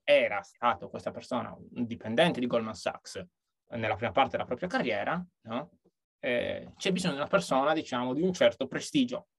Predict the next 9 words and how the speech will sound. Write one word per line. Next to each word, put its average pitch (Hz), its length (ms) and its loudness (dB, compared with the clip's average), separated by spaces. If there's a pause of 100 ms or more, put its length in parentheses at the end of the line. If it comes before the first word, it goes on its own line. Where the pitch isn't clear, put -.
(140)
in - 80 -16
questo - 260 -10
ruolo, 117 280 -6
no? 143 280 -2 (400)
Perché, 147 760 4
eh, 123 60 -4
da 117 140 -6
qua, 135 520 4
ehm, 117 640 -8